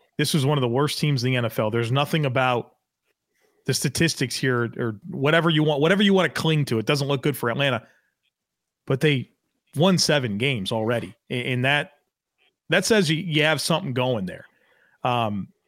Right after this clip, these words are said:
and I think it's gonna be a big deal for them, like you mentioned, on offense to, to mold that roster, but also on defense where you brought in Dean Pease, you're doing a lot of hybrid and odd front type stuff, and you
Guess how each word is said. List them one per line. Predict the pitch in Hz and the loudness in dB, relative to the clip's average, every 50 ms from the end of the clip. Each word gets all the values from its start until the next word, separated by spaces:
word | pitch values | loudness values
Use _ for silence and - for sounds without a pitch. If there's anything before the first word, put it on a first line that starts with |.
| _ _ _ _ _ _ | _ _ _ _ _ _
and | 190 160 151 147 147 | 0 2 4 2 2
I | |
think | 143 180 196 196 | 4 4 2 2
it's | 196 - | 2 2
gonna | - 185 170 | 2 2 2
be | 165 160 | 2 2
a | 143 | 2
big | 113 156 156 139 | 2 0 0 0
deal | 120 147 147 170 170 | 2 2 2 2 0
for | - 147 135 | 0 0 0
them, | 131 127 127 123 | 2 0 0 0
like | 123 135 135 - | 0 -2 0 0
you | 143 | 0
mentioned, | 135 139 135 131 - 135 120 | 0 0 0 0 -2 -2 -2
on | 120 120 | 0 0
offense | 127 135 135 - - 127 123 123 117 - | 2 0 0 0 0 -2 -2 -2 -4 -4
to, | - - 117 110 104 | -2 -2 -2 -2 -2
to | - - | -4 -4
mold | 127 123 135 143 147 147 131 | -2 0 0 0 0 0 0
that | 135 131 120 | 0 0 0
roster, | 117 123 123 135 139 - - 131 117 | 0 0 0 0 -2 -2 -4 -4 -4
but | 113 123 127 | -2 0 0
also | 131 156 180 - - 202 185 | 2 2 2 2 2 2 2
on | 156 139 | 0 0
defense | 127 143 143 151 - - 117 110 101 - | 0 0 0 0 0 -2 -4 -4 -4 -2
where | 123 120 120 117 113 - _ _ _ _ _ _ _ _ | -2 0 0 -2 -2 -6 _ _ _ _ _ _ _ _
you | - 135 | -4 0
brought | 117 147 160 190 185 | 2 4 4 4 4
in | 180 165 156 | 2 2 2
Dean | 127 160 165 160 156 147 | 0 0 0 2 0 0
Pease, | - - 147 147 151 151 139 120 | -2 -2 -2 0 0 0 0 0
you're | 127 123 | 0 0
doing | 131 143 143 | 0 0 0
a | 131 | 2
lot | 131 139 143 | 2 2 2
of | 135 120 | 2 0
hybrid | 120 135 139 139 127 135 139 143 135 | 0 0 0 0 0 0 0 0 0
and | 127 123 | 0 0
odd | 123 127 135 127 | 0 0 -2 -2
front | - - 143 131 131 127 | -2 -4 -4 -4 -2 -4
type | - 123 120 - | -4 -4 -2 -4
stuff, | - - - 139 156 156 - 151 | -4 -4 -2 0 0 0 -2 -2
and | 131 120 | -2 -2
you | 117 104 | -2 -2